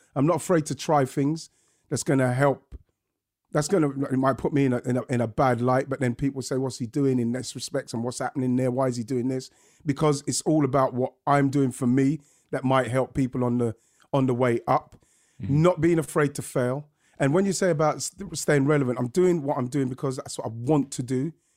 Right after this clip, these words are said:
Speaker 2: Mm-hmm.
Speaker 1: If people then jump on that, Troy, and they say, "Oh, look at," like, like, you know what I mean? You've s-, like, my fifty-seven, people love throwing that one in.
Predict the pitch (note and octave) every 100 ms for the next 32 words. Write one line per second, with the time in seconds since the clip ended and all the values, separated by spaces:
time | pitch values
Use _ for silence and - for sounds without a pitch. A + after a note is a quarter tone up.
0 | _ _ - G#2 G2 D#3 - A3 G3+ F3+
1 | D3 F3 D#3 E3 D#3+ C3+ - - C3+ B2
2 | A2+ B2+ C3 B2 B2+ C#3 D3+ E3+ F#3+ -
3 | - - _ - D#3 D3+ D3 C#3+ D3+ C#3
4 | D3+ C#3+ C#3+ D#3 C#3 C#3 - F#3+ C#3+ C#3+
5 | C#3+ C3+ - E3+ D3+ - D3 B2 F3 F3
6 | D3 C#3+ - C#3+ C3+ C#3 C3 B2 A2